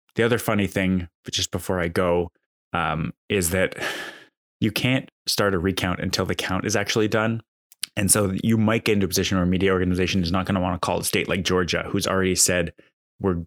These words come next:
probably gonna have a recount," or, "We're gonna have a recount," um, is that no matter how many, like, whether you have, y-, you can't decide whether you need a recount until you've actually done a count.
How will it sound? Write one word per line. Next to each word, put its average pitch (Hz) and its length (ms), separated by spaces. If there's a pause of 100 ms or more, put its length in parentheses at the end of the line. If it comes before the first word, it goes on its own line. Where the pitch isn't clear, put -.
(120)
probably 95 260
gonna 90 200
have 95 160
a 87 40
recount," 87 360
or, 85 120
"We're 87 180
gonna 92 200
have 87 140
a 85 60
recount," 87 460 (460)
um, 85 220
is 90 120
that - 200
no 98 140
matter 104 260
how 98 160
many, 95 380 (180)
like, - 160
whether 104 240
you 107 200
have, 92 340 (260)
y-, - 160
you 113 140
can't - 480
decide 101 440
whether 98 200
you 95 200
need 92 220
a 95 80
recount 90 480
until 90 240
you've 92 140
actually 90 240
done 87 220
a 92 180
count. - 420